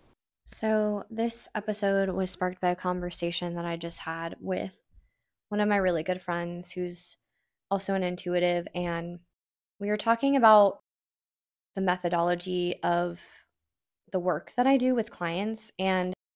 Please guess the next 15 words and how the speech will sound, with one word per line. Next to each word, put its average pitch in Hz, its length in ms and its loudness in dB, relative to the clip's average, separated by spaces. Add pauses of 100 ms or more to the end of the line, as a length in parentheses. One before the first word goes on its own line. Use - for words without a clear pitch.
(120)
one 220 240 6
of 349 100 2
the 349 80 4
things 214 360 2
that 185 180 4
is 180 160 -2
really 185 240 2
important 165 460 -6
to 180 100 -8
me 175 400 -8
in 180 100 -6
my 175 140 -2
work 175 380 -4 (600)
and 175 480 0 (1300)
is 185 720 -2